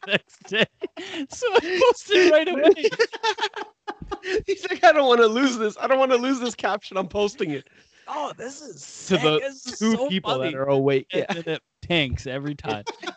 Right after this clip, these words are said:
Speaker 2: You know why it tanks? 'Cause it's two A M and there's
Speaker 1: Two A M,
Speaker 2: four
Speaker 1: yeah.
Speaker 2: people awake in North
Speaker 1: <laughs>
Speaker 2: America. Four. There's four people watching your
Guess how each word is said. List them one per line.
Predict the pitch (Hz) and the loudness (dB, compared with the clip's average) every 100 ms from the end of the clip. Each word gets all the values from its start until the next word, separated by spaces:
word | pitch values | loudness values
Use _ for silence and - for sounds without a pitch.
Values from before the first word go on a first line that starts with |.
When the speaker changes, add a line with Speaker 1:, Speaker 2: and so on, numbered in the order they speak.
| - - 440 480 _ _ _ 349 - _ _ _ _ _ 349 403 349 | -6 -4 -4 -6 _ _ _ -16 -16 _ _ _ _ _ -16 -12 -12
Speaker 2:
You | 247 | -8
know | 247 | -4
why | 214 165 | -2 0
it | 196 - | -2 0
tanks? | 233 277 | 0 0
'Cause | - 175 | 0 0
it's | 147 143 - _ | 0 -4 -12 _
two | - - 180 240 | -14 -4 2 8
A | 214 143 | 8 8
M | 113 - | 6 6
and | 135 | 4
there's | 139 | 4
Speaker 1:
Two | 165 | 2
A | |
M, | 135 | -2
Speaker 2:
four | 170 185 | -4 -4
Speaker 1:
yeah. | 117 | -8
Speaker 2:
people | 160 _ 120 | -14 _ -8
awake | 113 110 120 | -6 -6 -6
in | 131 | -4
North | 127 127 | -4 -4
Speaker 1:
<laughs> | 127 | -6
Speaker 2:
America. | 127 123 - - _ 170 - _ | -6 -8 -12 -20 _ -20 -20 _
Four. | - - 170 147 117 110 113 | -20 -6 -2 0 -2 -6 -14
There's | 120 120 | -12 -12
four | - _ - 160 170 | -14 _ -4 -2 -2
people | - 139 123 113 | -6 -10 -10 -8
watching | 117 123 120 | -8 -8 -12
your | 110 | -12